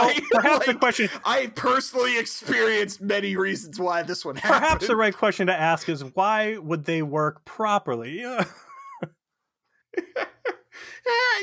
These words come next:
Speaker 1: you know, they've got a, they've got a pretty, pretty large fail rate,
Speaker 2: Mm-hmm.
Speaker 1: guys. I don't know if you've read my
Speaker 2: Yeah.
Speaker 1: logs, but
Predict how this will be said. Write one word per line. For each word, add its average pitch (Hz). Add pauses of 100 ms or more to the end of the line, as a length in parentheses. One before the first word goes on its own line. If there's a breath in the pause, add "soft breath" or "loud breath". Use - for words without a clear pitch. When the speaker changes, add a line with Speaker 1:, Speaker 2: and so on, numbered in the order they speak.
Speaker 1:
you 403
know, 247
they've 294
got 349
a, 220 (280 loud breath)
they've 160
got 175
a 185
pretty, 196 (300)
pretty 294
large 311
fail 233
rate, 151
Speaker 2:
Mm-hmm. 160
Speaker 1:
guys. 165
I 165
don't 185
know 202
if 196
you've 196
read 202
my 208
Speaker 2:
Yeah. 202
Speaker 1:
logs, 185
but 135